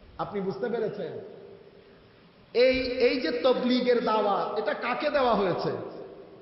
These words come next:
এটা কার দায়িত্ব? আমাদের দায়িত্ব। আমরা যারা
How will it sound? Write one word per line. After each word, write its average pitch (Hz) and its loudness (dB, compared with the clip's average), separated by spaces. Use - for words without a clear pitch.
এটা 277 0
কার 254 0
দায়িত্ব? 220 2
আমাদের 233 0
দায়িত্ব। 160 0
আমরা 214 0
যারা 233 2